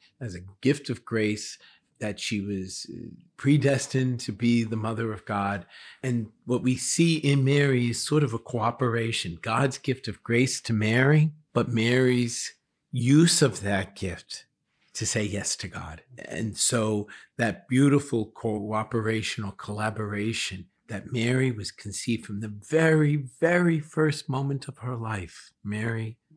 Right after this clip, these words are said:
was without sin. And that remained with her until the moment she was assumed into heaven, where at the end of her life, she was taken up body and soul into heaven.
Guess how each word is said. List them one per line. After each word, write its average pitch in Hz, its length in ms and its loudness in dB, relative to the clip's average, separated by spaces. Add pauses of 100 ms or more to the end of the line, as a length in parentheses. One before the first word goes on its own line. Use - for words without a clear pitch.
(160)
was 101 200 -14
without 98 420 -8
sin. 85 360 -12 (200)
And 104 540 -8 (300)
that 120 420 -2
remained 120 520 2
with 120 180 -2
her 120 380 0
until 110 720 -4 (160)
the 107 80 -8
moment 117 300 0
she - 120 0
was 127 160 2
assumed 127 380 0
into 127 240 2
heaven, 110 380 0 (320)
where 101 180 -6
at 110 140 -8
the 120 120 2
end 127 200 2
of 120 160 -6
her 107 160 -6
life, 90 280 -10
she - 200 -18
was 92 180 -14
taken 110 380 -8
up 104 160 -10
body 107 280 -4
and 107 120 -6
soul 101 340 -8
into 98 240 -10
heaven. 92 320 -10